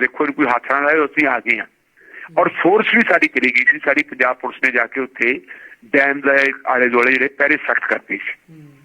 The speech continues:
Speaker 1: ਇਸ ਮੁੱਦੇ ਨੂੰ ਲੈ ਕੇ ਕਾਫੀ ਚਰਚਾ ਹੋਈ ਸੀ, ਲੋਕਾਂ ਦੇ ਵਿੱਚ ਵੀ ਹੋਈ ਸੀ ਵੀ ਕੀ ਇੱਕ ਦੇਸ਼ ਦੇ ਵਿੱਚ ਇੱਕ ਕੇਂਦਰ ਦੀ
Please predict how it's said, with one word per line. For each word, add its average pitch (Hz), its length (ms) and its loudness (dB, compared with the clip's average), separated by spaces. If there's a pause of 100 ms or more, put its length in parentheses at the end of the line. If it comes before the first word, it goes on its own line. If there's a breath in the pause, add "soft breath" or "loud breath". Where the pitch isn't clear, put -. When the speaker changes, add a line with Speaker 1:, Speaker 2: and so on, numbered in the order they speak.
(120)
Speaker 1:
ਇਸ 240 140 2 (120)
ਮੁੱਦੇ 170 320 2
ਨੂੰ 247 200 2
ਲੈ 143 180 4
ਕੇ 135 300 0 (100)
ਕਾਫੀ 127 260 -2
ਚਰਚਾ 156 340 -2
ਹੋਈ 143 200 -2
ਸੀ, 151 160 -6
ਲੋਕਾਂ 120 360 0
ਦੇ 139 80 0
ਵਿੱਚ 143 180 -8
ਵੀ 156 80 -6
ਹੋਈ 143 140 0
ਸੀ 139 200 -8
ਵੀ 139 80 -4 (160)
ਕੀ 160 320 0 (580 loud breath)
ਇੱਕ - 160 2
ਦੇਸ਼ 143 340 2
ਦੇ 170 160 0
ਵਿੱਚ 151 200 -2
ਇੱਕ 151 400 -4
ਕੇਂਦਰ 143 460 -2
ਦੀ 151 120 -2